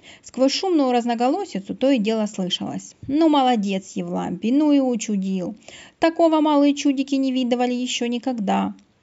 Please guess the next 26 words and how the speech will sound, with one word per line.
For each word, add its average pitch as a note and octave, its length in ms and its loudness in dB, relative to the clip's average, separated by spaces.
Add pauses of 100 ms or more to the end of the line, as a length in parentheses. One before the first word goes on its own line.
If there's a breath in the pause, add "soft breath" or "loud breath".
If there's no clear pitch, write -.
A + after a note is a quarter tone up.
(360 loud breath)
В - 60 -18
самый D#4+ 300 4
разгар G#3 340 0
гуляния B3 540 0
рассказала B3 580 0
жена C4 220 0
мужу B3+ 260 0
своему A3+ 440 -4
страшную F#3+ 580 -4
тайну. E2+ 460 -10 (640 loud breath)
Дело F#3 240 0
в F3+ 80 -10
том, F4 260 -2
что - 180 -6
была A#3+ 300 0
она B3+ 180 -2
заколдована B3 840 0
злым G#3+ 300 -2
колдуном. G3+ 600 -2 (480 loud breath)
Он D4 80 0
превратил A3 500 0
её G3 260 -2
в F3+ 40 -6
лягушку G3 480 -6
за G#3+ 140 -8
то, D4+ 260 -2